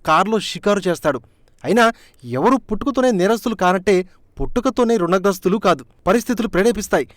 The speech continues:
అవసరాలు రెచ్చగొడతాయి, బాధ్యతలు ఉసిగొలుపుతాయి. ఇంకేముంది, అప్పుల దండయాత్ర మొదలవుతుంది. బ్యాంకుల నుంచి లోన్ యాప్స్ వరకు దేన్ని వదిలిపెట్టరు. వ్యక్తిగత రుణాలు మొదలు తనఖా అప్పుల వరకు అన్నీ వాడేసుకుంటారు. ఆ తర్వాత బంధుమిత్రుల మీద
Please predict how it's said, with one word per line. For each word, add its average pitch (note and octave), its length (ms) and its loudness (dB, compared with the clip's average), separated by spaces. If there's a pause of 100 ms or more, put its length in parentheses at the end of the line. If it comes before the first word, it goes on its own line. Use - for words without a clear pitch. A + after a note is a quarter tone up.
(200)
అవసరాలు A3 520 0
రెచ్చగొడతాయి, G3 600 0 (300)
బాధ్యతలు F#3 540 2 (100)
ఉసిగొలుపుతాయి. F#3+ 640 0 (240)
ఇంకేముంది, A3 400 4 (340)
అప్పుల B3+ 240 0 (140)
దండయాత్ర F3+ 600 0
మొదలవుతుంది. E3+ 520 0 (400)
బ్యాంకుల B3 360 4
నుంచి A3 180 -4 (140)
లోన్ F#3+ 220 4
యాప్స్ F#3 260 0
వరకు E3+ 240 -2 (180)
దేన్ని A#3 440 4
వదిలిపెట్టరు. C#3+ 420 -2 (360)
వ్యక్తిగత G3+ 460 0 (100)
రుణాలు F#3 340 2
మొదలు F#3+ 200 -2 (140)
తనఖా F#3+ 400 0
అప్పుల G#3 260 -2
వరకు G3 240 -4 (200)
అన్నీ B3 320 -2
వాడేసుకుంటారు. A3+ 560 2 (420)
ఆ B2+ 100 -4 (100)
తర్వాత F#3+ 320 0 (460)
బంధుమిత్రుల A3+ 640 2
మీద F#3+ 100 2